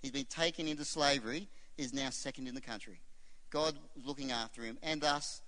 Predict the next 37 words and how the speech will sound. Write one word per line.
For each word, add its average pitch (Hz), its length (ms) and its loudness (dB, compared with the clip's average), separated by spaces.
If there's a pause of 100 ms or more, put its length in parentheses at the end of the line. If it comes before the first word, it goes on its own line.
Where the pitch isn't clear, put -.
(160)
saved 135 480 2
all 143 160 2
the 131 80 -2
people 127 320 -4
of 104 80 -6
Israel. 104 340 -6 (1160)
So 143 160 4
I 165 100 8
want 185 160 6
to 175 40 2
say 151 340 8
that, 147 280 2
um, 143 240 4
engaging 170 480 4
in 160 80 4
your 151 80 2
workplace 147 760 0 (320)
can 151 180 0
cause 156 340 2
you 156 360 0 (280)
to 151 120 0
be, 135 500 0 (460)
get 185 160 -2
promoted. 170 520 0 (440)
It 151 100 -2
can 147 160 -2
cause 160 380 0
you 147 180 0
to 135 140 -8
save 151 320 0
many 147 240 -2
people 151 480 -6
and 131 100 -2
influence 135 440 -2
many 113 200 -4
people. 104 380 -8 (1040)
So 139 300 4